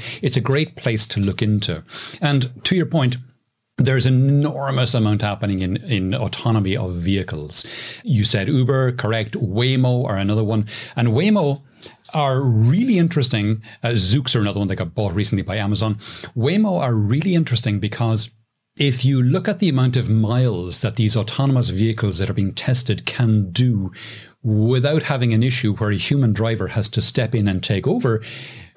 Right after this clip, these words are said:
Waymo are way ahead of everybody else in the space, uh, in terms of the amount of miles. They, they, they can travel, you know, five, six thousand miles without somebody having to step in, whereas everyone else is at about one to two thousand miles. And why is that important?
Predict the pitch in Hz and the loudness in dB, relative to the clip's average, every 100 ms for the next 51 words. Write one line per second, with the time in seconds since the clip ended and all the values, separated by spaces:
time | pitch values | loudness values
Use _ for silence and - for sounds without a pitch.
0 | _ _ _ 131 135 202 220 175 127 117 | _ _ _ -2 0 2 2 2 0 0
1 | 127 113 98 123 156 135 139 117 110 107 | -2 -4 -2 0 0 2 0 0 2 2
2 | 98 92 87 - 87 - - 78 - - | 0 0 0 0 0 0 -2 -2 0 -2
3 | - - - - - - 120 123 107 113 | -4 -16 -14 -14 -14 -4 -2 0 2 2
4 | 104 110 98 95 85 92 85 85 85 110 | 2 0 0 -2 -2 -2 -2 -2 -2 -2
5 | 107 104 117 98 98 - 101 95 101 90 | 0 0 0 -2 -2 -2 -2 -2 -2 -4
6 | 85 117 107 - 110 - 98 120 107 110 | -2 0 2 2 0 -2 0 0 2 2
7 | 101 95 92 101 95 90 101 90 95 87 | 2 0 0 0 0 0 -2 -2 -2 -2
8 | - 117 147 143 117 101 98 101 101 95 | 0 0 0 0 0 0 0 0 0 0
9 | 98 92 - 95 85 95 98 95 78 - | 0 0 0 0 -2 -4 0 -2 0 -2
10 | 95 87 90 85 82 82 - - - - | 0 -2 -2 -4 -4 -8 -12 -12 -12 -12
11 | - - - 135 127 165 175 135 135 117 | -12 -10 -2 0 2 2 2 2 0 -2
12 | 120 87 - 85 | -2 -6 -6 -8